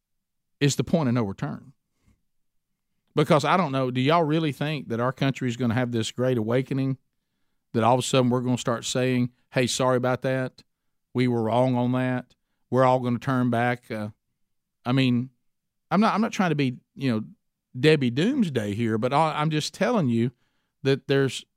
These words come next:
y'all do know that eventually this, this is not, that we're not gonna have heaven on earth.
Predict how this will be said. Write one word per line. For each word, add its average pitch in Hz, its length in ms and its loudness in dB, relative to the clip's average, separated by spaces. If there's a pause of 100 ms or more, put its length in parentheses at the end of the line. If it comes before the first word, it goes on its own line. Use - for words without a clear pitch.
(560)
y'all 185 240 4
do 214 200 -2
know 165 220 2
that 139 160 0
eventually 147 520 0
this, 170 300 -2
this 185 300 0
is 151 160 -4
not, 170 360 -2
that 170 160 0
we're 190 160 2
not 233 180 -2
gonna 175 140 2
have 175 180 0
heaven 135 240 0
on 117 160 -2
earth. 98 260 -8